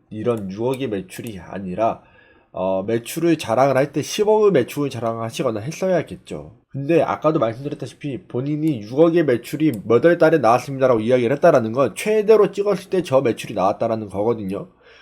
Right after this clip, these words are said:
그러면 최소가 된다면 저것보다는 적겠죠. 저것보다 적을 겁니다. 만약에 제가 봤을 때, 제가 만약에 육,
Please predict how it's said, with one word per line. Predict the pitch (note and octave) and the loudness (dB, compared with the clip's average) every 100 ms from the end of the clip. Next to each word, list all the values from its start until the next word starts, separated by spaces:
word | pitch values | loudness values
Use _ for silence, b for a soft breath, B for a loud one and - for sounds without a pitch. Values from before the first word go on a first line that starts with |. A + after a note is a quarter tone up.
| - | -2
그러면 | C#3+ D3+ G3 F#3+ | 0 2 0 -4
최소가 | - G#3+ A3 G#3 G#3+ G#3+ F#3+ | -10 -2 0 0 0 2 2
된다면 | D3+ C#3+ C#3+ C#3+ F3 | 0 0 -2 -2 -4
저것보다는 | C3 B2 C3+ C#3 C3+ | -4 -4 -4 -4 -4
적겠죠. | B2 F#2 F#2 C3 - E2 D#2 | -6 -10 -10 -10 -8 -10 -8
저것보다 | - C#3+ F3 F3 F#3 | -2 0 0 0 2
적을 | F3+ B2 A#2 E3 | 0 0 0 0
겁니다. | B2+ G#2 F2 - _ - | -2 -6 -10 -14 _ -2
만약에 | A#2 C#3+ D3+ F3+ B2+ b b - | 2 4 2 2 0 b b -10
제가 | B2+ B2 E3+ G#3 - | 0 4 8 8 8
봤을 | G#2+ - A#2+ | 0 -8 -8
때, | G#2+ | -8
제가 | - C3 E3 | -4 2 4
만약에 | D3+ B2 C3 A2+ | 4 2 0 -4
육, | G#2+ | -6